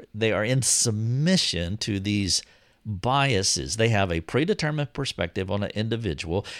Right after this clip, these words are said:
They judge him as part of the collective. They steer clear of him, which merely expedited their ignorance. And because they're in the dark <laughs> about this person, they don't even know the person.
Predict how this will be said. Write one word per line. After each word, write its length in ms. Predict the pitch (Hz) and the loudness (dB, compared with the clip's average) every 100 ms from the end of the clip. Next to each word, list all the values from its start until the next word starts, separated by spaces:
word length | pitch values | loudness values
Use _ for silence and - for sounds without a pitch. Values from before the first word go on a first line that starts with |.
| - | -2
They 100 | 104 | 0
judge 460 | 87 82 160 180 - | 0 0 0 0 0
him 280 | 95 98 120 | 0 0 -2
as 120 | 95 | -4
part 240 | - 104 | 0 0
of 80 | 135 | 0
the 60 | 160 | -4
collective. 760 | 170 156 92 76 - 90 113 - - | -4 -2 -2 -4 -2 -2 -2 -8 -6
They 140 | - 107 | -2 2
steer 580 | - - 147 147 127 - | 2 2 2 2 2 -4
clear 540 | - - 165 170 175 165 | -10 -8 -4 0 2 2
of 340 | - 90 80 | 0 -2 -2
him, 500 | - 82 80 90 117 | -6 -4 -2 -2 -2
which 220 | 95 - | -4 -4
merely 460 | 110 110 120 98 - | -2 0 2 0 -2
expedited 880 | - - - - 98 80 80 85 101 | -8 -2 -2 0 0 0 0 0 0
their 220 | 90 85 - | 0 -2 -2
ignorance. 600 | 143 151 113 78 92 143 - - - | -2 0 -2 -4 -2 -4 -6 -12 -2
And 160 | 113 110 | 0 2
because 480 | 104 135 147 139 | 0 0 -2 -2
they're 240 | 123 113 104 | 2 4 2
in 300 | - 135 117 | 2 0 0
the 100 | 92 | -2
dark 640 | 85 87 107 190 165 - | -2 0 2 4 2 0
<laughs> 0 | |
about 460 | - 85 - 214 - | -2 2 4 2 2
this 200 | 120 - | 0 0
person, 560 | - 156 185 - 156 | 2 4 6 6 2
they 100 | 180 | 2
don't 220 | 196 226 226 | 2 2 2
even 220 | 240 233 | 2 4
know 180 | 247 240 | 6 4
the 100 | 127 | 2
person. 720 | 170 78 - - 69 76 | -2 -4 -4 -6 -6 -4